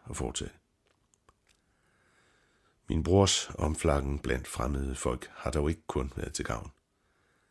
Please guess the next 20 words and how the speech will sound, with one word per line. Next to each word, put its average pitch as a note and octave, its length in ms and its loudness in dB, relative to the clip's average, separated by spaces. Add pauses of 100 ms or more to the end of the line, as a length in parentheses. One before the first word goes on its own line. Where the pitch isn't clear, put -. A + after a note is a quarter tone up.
(380)
Han D#2 160 2
er E2+ 60 4
kommet E2+ 240 4
til G2+ 100 6
at F2+ 120 8
elske D2+ 220 2
dem C#2+ 300 0
højere C#2 360 0
end C2+ 80 -2
sine C2 220 -2
landsmænd." C2 400 -6 (1900)
"Sandelig, E2+ 420 4 (500)
det F2 80 6
er F2 60 8
ikke F2+ 160 4
kun C2+ 300 0
for - 140 -6
kvinden C#2+ 360 -2
Zipporas D2 400 0
skyld, - 280 -4